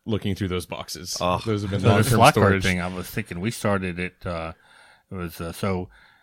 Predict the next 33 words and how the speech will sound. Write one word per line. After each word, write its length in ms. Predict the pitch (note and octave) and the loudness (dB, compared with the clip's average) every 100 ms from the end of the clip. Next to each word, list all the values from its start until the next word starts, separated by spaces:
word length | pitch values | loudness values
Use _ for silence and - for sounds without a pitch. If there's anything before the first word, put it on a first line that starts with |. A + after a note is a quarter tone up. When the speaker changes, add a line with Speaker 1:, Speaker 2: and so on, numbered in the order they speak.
| - | -10
Speaker 3:
uh, 100 | F2 | -8
a 40 | F2+ | -4
guy 160 | G2+ | -2
named 200 | G#2 F#2+ | 0 -2
Jim 200 | G2+ A#2 | 0 0
Bechek 500 | G#2+ G2 - E2+ - | 0 -2 -2 -4 -4
and 140 | F2 D#2+ | -8 -6
I 160 | E2+ | -6
were 140 | E2 D#2+ | -8 -8
collecting 540 | - F#2+ G#2 - F2 | -4 -2 -2 -4 -6
H 300 | G2 G#2+ - | -4 -4 0
O 140 | G#2+ G#2+ | 0 0
scale, 640 | - F2+ E2 D2+ E2+ F2+ _ _ - | -2 -6 -6 -6 -10 -14 _ _ -14
uh, 280 | F#2 D#2 E2 | -10 -10 -12
slot 300 | - F#3+ - | -4 -2 -2
cars 420 | F2 - - - _ _ _ _ _ - | -8 -10 -16 -16 _ _ _ _ _ -12
and 420 | E2+ D#2+ D#2+ D#2+ | -10 -10 -12 -14
trying 180 | - B2+ | -4 -2
to 60 | F#2 | -2
collect 260 | - F2+ | -2 -4
just 220 | - F2+ - | -4 -10 -10
the 40 | |
Porsche 380 | - - A2+ G#2 | -4 0 0 -2
only 280 | F2 E2+ D#2+ | -6 -8 -10
slot 320 | - E2 E2 | -10 -10 -12
cars. 340 | - - - - | -14 -20 -20 -14
And 120 | F#2 | -10
there 40 | |
was 80 | F#2+ | -8
a 40 | F2+ | -2
whole 160 | B2 | -2
community 600 | G#2+ G#2+ F#2+ G2 E2+ D#2+ | 0 -2 -2 -2 -4 -8
of 200 | D#2 D#2 | -10 -14